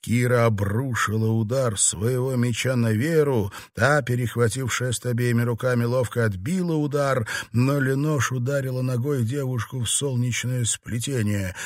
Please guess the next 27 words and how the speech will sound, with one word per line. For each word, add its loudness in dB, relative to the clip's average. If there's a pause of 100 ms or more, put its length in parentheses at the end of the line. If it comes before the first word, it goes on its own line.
(160)
и -2
та, 2
издав 0
громкий -2
стон -2
и 2
задохнувшись, -2 (300)
опрокинулась 0
на -4
спину. -10 (420)
Кира 0
занесла -2
над -2
ней 0
свой -2
меч, 0 (260)
но 2
Андрей 2
преградил 0
ей 2
дорогу. 0 (220)
В 0
руках 2 (100)
парня 2
замелькали 2
два 0
меча, 0